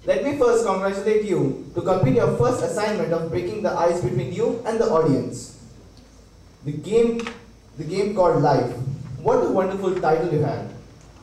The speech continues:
I got inspired by your speech. You were very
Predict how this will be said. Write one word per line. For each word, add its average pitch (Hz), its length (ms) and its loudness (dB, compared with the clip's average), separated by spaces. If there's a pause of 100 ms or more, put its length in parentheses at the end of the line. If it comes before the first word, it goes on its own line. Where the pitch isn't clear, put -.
I 185 120 0
got 214 340 2
inspired 233 420 0
by 196 120 2
your 160 140 4
speech. - 640 0 (1000)
You 226 160 2
were - 140 6
very - 260 2